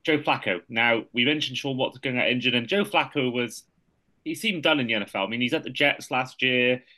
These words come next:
didn't do too well. He's coming to the Browns and almost rediscovered his old self. He's almost like he's traveled back in time ten years ago, and he's gone and joined the N F L again. So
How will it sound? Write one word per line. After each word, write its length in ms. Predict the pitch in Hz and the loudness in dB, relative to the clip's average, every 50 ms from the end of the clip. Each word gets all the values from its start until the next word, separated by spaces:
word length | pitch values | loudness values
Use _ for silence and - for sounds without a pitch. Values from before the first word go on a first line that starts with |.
| _ _ _ _ _ _ - | _ _ _ _ _ _ 4
didn't 240 | 190 196 175 156 127 | 4 4 4 2 2
do 180 | 147 143 143 | 2 2 2
too 260 | 143 - 151 143 135 | 0 -2 -2 0 0
well. 380 | 120 117 113 107 104 107 107 - _ _ _ _ _ _ _ _ _ _ _ _ _ _ | 2 2 2 2 2 0 -2 -8 _ _ _ _ _ _ _ _ _ _ _ _ _ _
He's 180 | - 135 123 - | -8 -8 -8 -6
coming 240 | - 175 175 160 | -6 -6 -6 -4
to 60 | 139 139 | -6 -6
the 80 | 117 | -8
Browns 520 | - - 139 135 127 104 101 101 101 98 113 | -2 0 2 4 4 4 2 0 -2 -4 -4
and 340 | 117 110 110 110 107 104 - _ _ _ _ _ _ _ _ - | -4 -4 -4 -6 -6 -8 -10 _ _ _ _ _ _ _ _ 2
almost 680 | 175 233 220 220 180 143 131 117 110 - - - - - | 2 4 4 4 4 4 4 2 0 -2 -8 -12 -4 0
rediscovered 500 | 139 180 160 135 - - 175 180 160 127 | 0 0 0 0 -2 0 0 0 2 0
his 100 | 123 123 | 2 2
old 220 | 143 143 139 139 | 2 2 0 0
self. 240 | - - 180 185 - | 0 2 2 2 2
He's 120 | 139 127 156 | 0 -4 -4
almost 300 | 175 160 147 - - - | -4 -4 -4 -6 -2 0
like 200 | 135 135 131 - | 0 0 2 0
he's 340 | 127 127 127 123 120 - | 2 2 2 0 -2 -6
traveled 420 | - - - 156 139 - 139 127 - | -12 -2 0 0 0 2 0 0 2
back 220 | 139 135 131 - | 0 0 0 -2
in 80 | 139 131 | -8 -8
time 480 | - - 151 135 135 131 131 131 123 - _ _ _ _ _ _ - | -2 0 2 4 4 2 2 -2 -6 -10 _ _ _ _ _ _ -4
ten 280 | - 170 151 147 143 | 0 2 2 4 4
years 240 | 151 160 170 151 131 | 4 4 4 2 0
ago, 240 | 110 120 110 113 120 | 0 2 2 2 2
and 80 | 120 | 0
he's 220 | 120 120 120 120 - | -2 -2 -4 -6 -4
gone 240 | - 135 127 127 127 | -2 -2 0 0 0
and 300 | 123 123 127 123 117 - | -2 -2 -2 -6 -2 0
joined 260 | 151 147 139 131 127 | 0 2 2 2 2
the 60 | 135 | 2
N 80 | 131 131 | 0 0
F 120 | 127 - | 0 0
L 100 | 160 160 | 2 2
again. 320 | 143 110 113 104 104 107 | 2 2 2 0 0 -2
So 300 | 107 - 143 135 131 127 | -6 -2 -2 -2 -2 -2